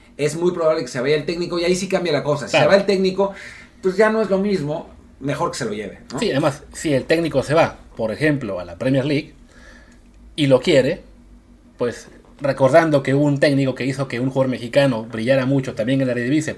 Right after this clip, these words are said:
Speaker 2: se fue al Benfica, se lo quería llevar y el
Speaker 1: No se fue.
Speaker 2: mexicano no se fue y ahora se arrepiente, no se, no se, no se arrepiente, pero claramente no fue la mejor decisión, pues sí, es, si el técnico por ahí se acaba colocando Arne Slot en un club,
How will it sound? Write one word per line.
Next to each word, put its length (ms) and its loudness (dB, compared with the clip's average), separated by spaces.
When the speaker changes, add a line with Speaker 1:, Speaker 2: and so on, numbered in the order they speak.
Speaker 2:
se 200 -8
fue 160 6
al 80 4
Benfica, 420 -4
se 100 -8
lo 140 -8
quería 160 0
llevar 480 0
y 380 -6
el 100 -8
Speaker 1:
No 100 -6
se 60 -14
fue. 120 -10
Speaker 2:
mexicano 340 2
no 80 0
se 100 0
fue 260 4
y 100 -6
ahora 120 0
se 80 -4
arrepiente, 320 2
no 100 0
se, 60 -2
no 100 -2
se, 80 6
no 100 0
se 60 -4
arrepiente, 400 0
pero 220 -4
claramente 460 -6
no 100 -8
fue 80 -10
la 80 -6
mejor 160 -6
decisión, 300 -4
pues 140 -10
sí, 120 -6
es, 160 -10
si 240 -10
el 120 -8
técnico 380 0
por 140 -6
ahí 260 -2
se 100 -12
acaba 260 0
colocando 580 -6
Arne 200 -4
Slot 240 -4
en 160 -8
un 320 -2
club, 300 -8